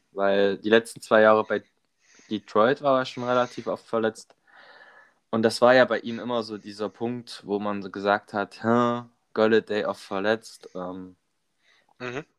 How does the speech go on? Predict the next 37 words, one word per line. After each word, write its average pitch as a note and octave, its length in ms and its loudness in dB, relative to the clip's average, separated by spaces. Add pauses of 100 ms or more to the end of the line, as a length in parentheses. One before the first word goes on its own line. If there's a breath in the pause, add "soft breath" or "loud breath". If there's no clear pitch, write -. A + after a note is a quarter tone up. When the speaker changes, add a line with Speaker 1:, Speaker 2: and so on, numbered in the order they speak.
(140)
Speaker 1:
deswegen A#2 280 0
war A#2+ 100 8
es B2 100 -4
auch B2 80 -6
ein A#2+ 60 -8
bisschen A#2 200 -8
ein G#2+ 60 -8
Risiko, B2+ 420 -6
ihn B2+ 120 -8
so A#2+ 120 -8
zu A#2+ 140 -14
verpflichten A#2+ 560 -10
und G#2+ 140 -8
ihm G#2+ 140 -6
so A2+ 100 -8
viel A#2 180 -8
Geld A2 200 0
zu B2 120 -10
geben. B2+ 280 -6 (1500 soft breath)
Speaker 2:
Ja, A#2 140 0
letztes G3 340 2
Speaker 1:
Ähm, - 20 4
Speaker 2:
Jahr D#3+ 120 8
in D3+ 80 2
Detroit D3+ 360 0
war's C#3+ 180 4
ja D3 60 6
auch D#3+ 160 6
der A#2+ 180 2
Hemi. A#2 300 -4 (600)
Speaker 1:
Ja. G2+ 220 -4
Speaker 2:
Weshalb, A#2 360 -6
weswegen A#2 380 -8
er A#2 60 -4
nicht A2+ 160 -14
gespielt - 360 -8
hat. A#2 120 -4